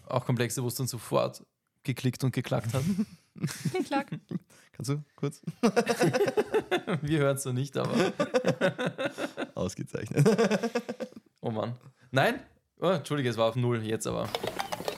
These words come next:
Speaker 1: Für die Zuhörer. <laughs> Wir hören's noch immer nicht. <laughs>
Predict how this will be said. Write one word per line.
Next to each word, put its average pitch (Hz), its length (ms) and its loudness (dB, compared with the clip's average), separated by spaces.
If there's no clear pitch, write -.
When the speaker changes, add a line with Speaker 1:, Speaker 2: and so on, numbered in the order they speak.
Speaker 1:
Für 120 120 -6
die 117 120 -4
Zuhörer. 120 500 2
<laughs> 175 200 2
Wir 151 180 4
hören's 139 220 2
noch 127 80 0
immer 127 180 -2
nicht. 143 300 -6
<laughs> - 40 -12